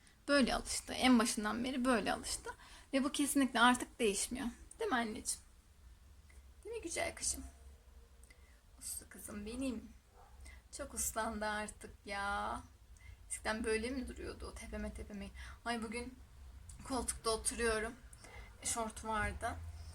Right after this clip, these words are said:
Koltuğun tam ucundayım. Üzerime atladı. E, bacağım da duramadı. E, tırnakları kısa ama gene de var. E,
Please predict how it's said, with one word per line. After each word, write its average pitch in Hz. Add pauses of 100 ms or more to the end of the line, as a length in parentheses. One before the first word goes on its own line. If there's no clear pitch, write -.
(160)
Koltuğun 262
tam 277
ucundayım. 233
Üzerime 247
atladı. - (460)
E, 202
bacağım 240
da 214
duramadı. 226 (460)
E, 226 (100)
tırnakları 240 (180)
kısa -
ama 233
gene 208
de -
var. 494 (760)
E, 233